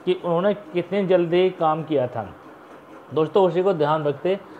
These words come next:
हमने यह एक वीडियो बनाई है जो आपके लिए बहुत ही मार्गदर्शन का कार्य करेगी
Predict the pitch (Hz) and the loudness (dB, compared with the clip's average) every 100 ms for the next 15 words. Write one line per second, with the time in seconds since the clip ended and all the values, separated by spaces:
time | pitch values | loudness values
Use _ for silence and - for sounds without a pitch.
0 | - - - - 147 151 180 208 185 180 | -20 -20 -20 -4 -2 0 2 4 6 6
1 | 175 170 165 160 165 151 135 127 123 113 | 4 2 -2 4 4 6 4 4 2 0
2 | 117 127 127 180 202 - 143 143 135 160 | -8 -10 2 6 6 4 4 4 0 2
3 | 190 143 139 139 175 170 151 147 143 135 | 2 4 2 2 0 0 2 2 2 -2
4 | 135 151 151 135 135 135 180 180 139 127 | 0 -2 2 4 4 4 2 6 4 4
5 | 117 113 | 0 -8